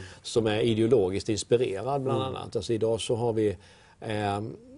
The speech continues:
Speaker 1: mängder av lagar som är ideologiskt inspirerade, där man ålägger företag och numera också myndigheter mängder av ideologiska krav då, som begränsar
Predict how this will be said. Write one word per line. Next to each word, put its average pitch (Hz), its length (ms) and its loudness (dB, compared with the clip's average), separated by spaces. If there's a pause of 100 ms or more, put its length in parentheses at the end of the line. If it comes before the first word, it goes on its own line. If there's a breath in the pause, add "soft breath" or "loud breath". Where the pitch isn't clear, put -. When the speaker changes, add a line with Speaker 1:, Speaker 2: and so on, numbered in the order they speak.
(120)
Speaker 1:
mängder 127 360 4
av 107 180 4
lagar 107 520 4
som 98 280 -2
är 104 60 -4
ideologiskt 101 840 -2
inspirerade, 123 920 -2
där 98 140 -2
man 95 260 -4 (320 loud breath)
ålägger 120 560 6
företag 104 600 2
och 123 180 0
numera 123 360 4
också 117 240 2
myndigheter 101 920 0 (300 loud breath)
mängder 123 400 2
av 98 80 2
ideologiska 113 840 2
krav 170 460 0
då, 104 160 0
som 107 180 -4
begränsar 120 840 2